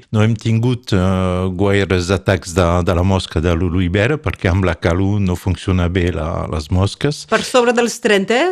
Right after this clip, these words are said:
Speaker 2: Comentaves?
Speaker 1: Sí, sí, sí, no funcionen.
Speaker 2: No,
Speaker 1: I
Speaker 2: no
Speaker 1: do-,
Speaker 2: ataca.
Speaker 1: Sí, no ataquen. I doncs, eh, al final hem tingut una, un oli aquest any. El volum és mitjan, vol dir que no és un gran volum, un gran any de, de producció,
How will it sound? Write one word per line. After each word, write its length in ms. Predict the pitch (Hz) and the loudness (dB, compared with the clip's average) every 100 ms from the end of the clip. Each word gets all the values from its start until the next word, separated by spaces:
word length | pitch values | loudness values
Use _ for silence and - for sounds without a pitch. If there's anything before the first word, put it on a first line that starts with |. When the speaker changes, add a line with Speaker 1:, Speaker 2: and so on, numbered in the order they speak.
| - | -4
Speaker 2:
Comentaves? 640 | - 208 202 226 - 110 | -8 -6 -2 2 2 2
Speaker 1:
Sí, 140 | - 101 | -2 -6
sí, 0 | |
sí, 240 | - 110 | -4 0
no 140 | 101 107 | 2 2
funcionen. 560 | - 98 - 95 92 | 2 0 2 2 4
Speaker 2:
No, 80 | 220 | 4
Speaker 1:
I 80 | 233 | 6
Speaker 2:
no 140 | 247 | 6
Speaker 1:
do-, 20 | 240 | 6
Speaker 2:
ataca. 380 | 233 202 - 170 | 2 0 -2 -6
Speaker 1:
Sí, 260 | - - 120 | -4 0 2
no 200 | 107 107 | 4 2
ataquen. 500 | 92 98 92 87 85 | 2 0 0 0 0
I 160 | 98 107 | 2 2
doncs, 380 | 120 127 123 - | 2 2 0 0
eh, 360 | 113 107 104 101 - - - - | 2 2 2 0 -6 -20 -20 -2
al 160 | 92 101 | 0 2
final 580 | - 110 113 143 160 | 2 2 4 2 0
hem 160 | 120 107 | 0 -2
tingut 540 | 95 110 107 113 113 - | -2 0 2 2 0 0
una, 480 | 101 101 98 98 98 | 2 2 2 2 0
un 300 | 101 107 110 | 0 2 2
oli 380 | 110 107 98 98 | 2 2 2 0
aquest 440 | 95 - 95 - 113 | 0 0 0 2 4
any. 320 | 107 107 101 - - - - | 4 4 2 -2 -16 -20 -8
El 280 | - 101 107 | 0 2 4
volum 480 | 113 123 135 135 113 | 4 2 2 0 0
és 300 | 101 90 87 | 0 -2 -6
mitjan, 800 | 104 104 98 85 104 107 143 160 | 0 2 2 2 2 2 0 -2
vol 260 | 104 87 | 0 0
dir 140 | 90 101 | 0 0
que 120 | 104 | 2
no 180 | 95 98 | 2 4
és 160 | 104 90 | 2 0
un 160 | 87 92 | -2 -2
gran 340 | 92 98 104 | 0 2 2
volum, 460 | 92 101 107 110 113 | 2 2 2 2 0
un 300 | 95 95 92 | 2 2 0
gran 260 | 82 98 98 | 2 2 2
any 400 | 101 113 104 98 | 2 2 2 2
de, 160 | 87 85 90 | 2 2 0
de 120 | 85 | -2
producció, 760 | - 95 87 78 - 113 139 | 0 2 2 -2 -2 0 0